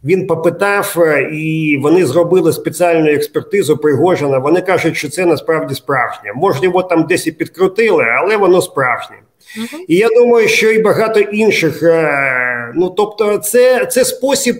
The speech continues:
Speaker 1: їх існування, це спосіб їх комунікації. Мат,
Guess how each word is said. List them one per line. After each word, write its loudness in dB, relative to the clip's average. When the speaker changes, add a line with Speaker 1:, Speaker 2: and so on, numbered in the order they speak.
Speaker 1:
їх -4
існування, 2
це -4
спосіб -2
їх -2
комунікації. -2
Мат, 0